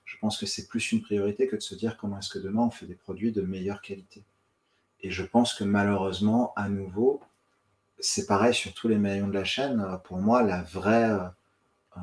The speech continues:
que ce soit en tant qu'ancien professionnel ou en tant que chercheur sur la question, la seule vraie clé, euh, pour avoir un engagement qui est durable, qui est soutenu et surtout qui est sain, on n'en a pas parlé, mais c'est un aspect qui est important, c'est de se dire, euh, objectivement, ce que je fais est bien,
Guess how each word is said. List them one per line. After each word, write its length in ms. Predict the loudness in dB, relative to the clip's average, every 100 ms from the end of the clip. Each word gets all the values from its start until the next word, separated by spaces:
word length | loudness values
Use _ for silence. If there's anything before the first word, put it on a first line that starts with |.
| -10
que 80 | -4
ce 100 | -2
soit 220 | 6 8
en 80 | 8
tant 160 | 4
qu'ancien 360 | 0 -2 0 -2
professionnel 680 | -2 -6 -4 -2 0 2 0
ou 80 |
en 80 | -2
tant 140 | -6 -6
que 80 |
chercheur 360 | -4 -4 -2 -4
sur 160 | -4 -8
la 100 | -8
question, 520 | -10 -10 -8 -8 -10 -16 _ _ _ -8
la 140 | -2 0
seule 460 | 2 4 6 6
vraie 400 | 4 0 2 2
clé, 420 | 0 0 2 4 2
euh, 100 | -2 -10 -10
pour 140 | -8
avoir 240 | -2 0 0
un 120 | -2
engagement 540 | -2 -2 0 4 4
qui 220 | 2 -2
est 20 | -4
durable, 420 | -2 0 0 0
qui 120 | -2
est 40 | -2
soutenu 500 | -2 -6 0 0 0 -18 -14
et 60 | -2
surtout 240 | -2 -2
qui 180 | -6 -4
est 40 | -2
sain, 400 | 2 2 2 -4 -16 -8
on 60 |
n'en 140 | -6 -4
a 80 |
pas 160 | -2 0
parlé, 280 | 2 2 2
mais 140 | -2
c'est 140 | -8 -14
un 80 |
aspect 260 | -16 -14 -16
qui 120 | -14
est 20 |
important, 460 | -16 -14 -10 -8 -10 -14 -20 -20 -10
c'est 140 | -6
de 60 | 2
se 120 | 4
dire, 420 | 4 8 8 8
euh, 200 | 4 2 -2
objectivement, 520 | -2 -2 -2 2 2
ce 80 | 2
que 80 |
je 140 | 0 2
fais 200 | 2 2
est 40 |
bien, 400 | 2 0 0 0